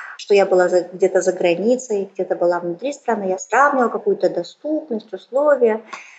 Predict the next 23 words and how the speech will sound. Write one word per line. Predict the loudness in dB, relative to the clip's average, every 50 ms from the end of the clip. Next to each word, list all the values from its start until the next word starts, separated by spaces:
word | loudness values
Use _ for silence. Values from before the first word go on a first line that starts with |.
| _ _ -12 -6
И | -2 -2 0 4
так | 4 4 4 4 2
вот | 2 2 2
получилось, | 2 2 2 2 2 4 2 2 4
что | 4 2
кто-то | 2 2 2
меня | 2 2 2 2
заметил, | 2 2 2 4 4 4 2 2 2 2
и | 4 4 2
меня | 2 0 -2 -2 -4 -10 _ _ _ _ _ _ -2
приглашали | 0 2 4 4 2 2 0 0 2 2 2 2 2
на... | 0 0 0 0 2 2 2
я | 2 4 4 4 2
летала, | 2 0 -2 0 2 4 4 4 4 2
а, | 2 2 2 2 2 2
ездила | 2 4 4 4 2 0 -2 0 0 -2
два | -2 0 2 4 4 4 2
года | 0 0 -2 0 0 0 -2
на | 0 0 0 0 0 -2 -6 _ _ -20 _ _ _ _ _ -12
конференции | -8 -2 2 6 6 6 4 2 -2 -8
по | -8
социальному | -6 -6 -4 -2 0 0 0 0 -2 -4 -6 -6
туризму. | -4 -4 -4 -2 -2 0 2 2 2 0 0 -4 -2 0 0 0 0 -2 -6